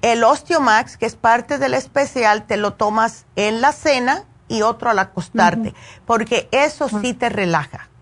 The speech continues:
Speaker 1: ¿Ves? En vez
Speaker 2: El
Speaker 1: de
Speaker 2: os-
Speaker 1: da-, sí, en vez de darte otro producto, si te llevas el especial, eso te va a ayudar. Y el FEM Plus, que viene también el especial, también te ayuda a que puedas, eh,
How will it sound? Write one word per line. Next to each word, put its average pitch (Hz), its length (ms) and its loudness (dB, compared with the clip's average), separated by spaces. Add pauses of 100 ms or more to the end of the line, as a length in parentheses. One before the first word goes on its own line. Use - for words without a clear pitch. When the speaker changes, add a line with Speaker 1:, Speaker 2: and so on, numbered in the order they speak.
(120)
Speaker 1:
¿Ves? 226 380 -2
En 208 200 0
vez 240 160 2
Speaker 2:
El 226 80 0
Speaker 1:
de 262 100 4
Speaker 2:
os- 262 60 0
Speaker 1:
da-, 226 120 0 (300)
sí, 240 100 -2
en 196 140 -2
vez 277 160 0
de 330 80 2
darte 302 340 2
otro 254 300 -2
producto, 277 640 -2 (260)
si - 160 -4
te 214 160 0
llevas 285 280 4
el 294 100 2
especial, 277 680 0 (440)
eso 240 300 0
te 226 100 0
va 208 60 4
a 208 40 4
ayudar. 165 460 2
Y 226 140 -2
el 226 140 -2
FEM 247 560 0 (280)
Plus, 196 460 2
que 180 160 -4
viene 208 380 -2
también 254 340 -4
el 262 100 -2
especial, 269 480 -2 (320)
también 226 480 0
te 262 100 -4
ayuda 208 500 -2 (340)
a 220 220 6
que 233 180 -4
puedas, 220 840 0
eh, 180 300 0